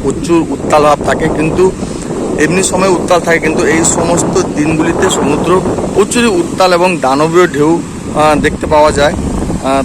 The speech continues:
তো আজকে সেই তোমাদের উত্তাল ঢেউ, আহ, দেখানোর জন্য নিয়ে চলে এসেছি। যেহেতু এখন আমি সি বিচে, একদম শঙ্করপুর সি বিচে দাঁড়িয়ে রয়েছি। দেখো, একদম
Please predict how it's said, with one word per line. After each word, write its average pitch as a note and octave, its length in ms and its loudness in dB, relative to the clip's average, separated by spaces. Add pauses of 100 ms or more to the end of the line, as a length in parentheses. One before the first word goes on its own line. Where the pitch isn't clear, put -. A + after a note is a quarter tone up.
তো E3+ 60 2
আজকে E3+ 340 2
সেই F3 180 0
তোমাদের D#3+ 300 2
উত্তাল E3 440 0 (100)
ঢেউ, D3+ 240 4
আহ, C#3 480 -2 (120)
দেখানোর B2 420 0
জন্য D#3+ 140 0 (300)
নিয়ে C#3 220 2
চলে D#3 200 0
এসেছি। D#3+ 180 -2
যেহেতু C#3 300 -2
এখন D3+ 280 0 (560)
আমি D3+ 140 0
সি D3+ 220 -2
বিচে, D3 180 0
একদম D#3+ 400 2 (100)
শঙ্করপুর E3 380 0
সি - 100 -6
বিচে D3 140 -4
দাঁড়িয়ে C3+ 280 -2
রয়েছি। D#3 160 -2
দেখো, C#3 300 0 (200)
একদম C3+ 240 -2